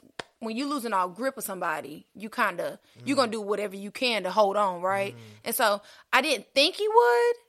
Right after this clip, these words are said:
Speaker 1: because I'm just giving the benefit of the doubt, right? Like,
Speaker 2: Yeah.
Speaker 1: I'm just hoping, like, "Well, you know, he ain't gonna do that."
Speaker 2: Mm-hmm.
Speaker 1: But
Speaker 2: Being,
Speaker 1: then he did.
Speaker 2: being there to experience that during that time, 'cause like you said, you were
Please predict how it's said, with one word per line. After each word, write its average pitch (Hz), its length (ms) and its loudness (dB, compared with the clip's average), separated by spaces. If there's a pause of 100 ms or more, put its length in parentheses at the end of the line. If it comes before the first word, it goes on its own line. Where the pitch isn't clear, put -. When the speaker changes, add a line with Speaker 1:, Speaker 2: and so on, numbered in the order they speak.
(120)
Speaker 1:
because 233 480 0 (720)
I'm 262 220 2
just 196 160 -8
giving 196 200 -6
the 160 60 -10
benefit 156 380 -10
of 117 100 -6
the - 140 -10
doubt, - 240 -8
right? - 220 -8
Like, 120 140 -8
Speaker 2:
Yeah. 131 100 -4
Speaker 1:
I'm 196 100 -8
just 190 160 -10
hoping, 185 240 -8
like, - 240 -12
"Well, 262 240 -12
you 277 160 -14
know, 190 100 -12
he 202 180 -8
ain't - 100 -14
gonna 165 100 -16
do - 100 -16
that." - 200 -16 (320)
Speaker 2:
Mm-hmm. 113 720 -20
Speaker 1:
But 247 100 0
Speaker 2:
Being, 196 160 -4
Speaker 1:
then 170 80 -10
he 147 80 -18
did. 170 60 -12
Speaker 2:
being 208 160 -8
there 208 100 -10
to 170 160 -8
experience 135 540 -14
that 127 140 -12
during 139 100 -12
that 123 100 -16
time, 139 100 -16
'cause 147 100 -16
like 147 140 -10
you 147 60 -18
said, 123 320 -12
you 139 140 -14
were 123 320 -12